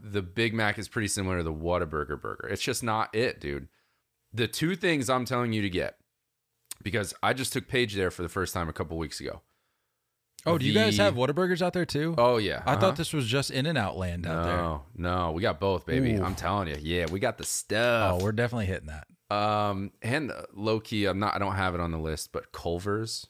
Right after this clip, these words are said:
Speaker 1: shout out
Speaker 2: I've heard about
Speaker 1: Culver's.
Speaker 2: that, yeah.
Speaker 1: They ha-, they got this out here too.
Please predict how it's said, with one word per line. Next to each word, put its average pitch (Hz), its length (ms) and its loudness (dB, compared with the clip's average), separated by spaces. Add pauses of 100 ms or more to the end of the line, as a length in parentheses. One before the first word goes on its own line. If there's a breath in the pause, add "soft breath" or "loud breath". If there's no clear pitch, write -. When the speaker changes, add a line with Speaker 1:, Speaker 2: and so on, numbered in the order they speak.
Speaker 1:
shout 87 240 -4
out 78 200 -2
Speaker 2:
I've 101 140 0
heard 104 180 2
about 90 240 0
Speaker 1:
Culver's. 82 120 -2
Speaker 2:
that, 76 160 -8
yeah. 85 160 -4 (260)
Speaker 1:
They 80 80 -2
ha-, 87 300 0
they 87 100 -4
got 82 180 -2
this 82 180 -8
out 78 140 -2
here 76 140 -4
too. 78 380 -8